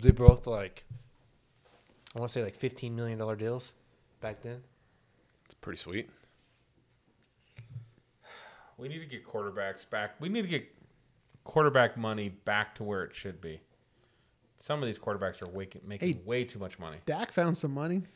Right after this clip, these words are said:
Speaker 3: Dak found a lot of money.
Speaker 4: Yeah, a little
Speaker 2: Yeah,
Speaker 4: bit.
Speaker 2: he did.
Speaker 4: Found a little bit of
Speaker 3: Which is
Speaker 4: cash.
Speaker 3: debatable.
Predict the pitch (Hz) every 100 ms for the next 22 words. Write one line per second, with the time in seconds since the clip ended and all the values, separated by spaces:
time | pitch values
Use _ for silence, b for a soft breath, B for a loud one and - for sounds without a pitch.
0 | b b b b _ _ _ _ _ _
1 | _ _ B B B B - 131 139 147
2 | 127 110 95 98 98 87 85 82 87 127
3 | 107 147 95 107 113 113 120 104 92 -
4 | 190 156 147 127 120 185 233 151 208 156
5 | 147 147 147 143 170 202